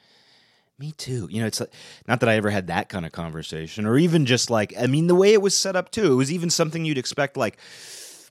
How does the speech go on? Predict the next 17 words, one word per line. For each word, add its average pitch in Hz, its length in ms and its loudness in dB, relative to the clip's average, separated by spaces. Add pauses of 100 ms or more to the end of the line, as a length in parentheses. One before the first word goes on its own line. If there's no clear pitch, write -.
(540)
"You 185 240 -2
ever, 190 360 0
uh, 143 380 -2 (180)
when 156 140 -4
you're 160 80 -2
watching 156 520 -4
Baywatch, 131 840 -6
uh, 92 420 -10
you 98 220 -10
ever, 196 380 -4
uh, 90 560 -6 (680)
notice 95 440 -4
the 95 100 -10
male 98 380 2
lifeguards' 135 680 -2
chests - 600 -6
too?" 131 340 -4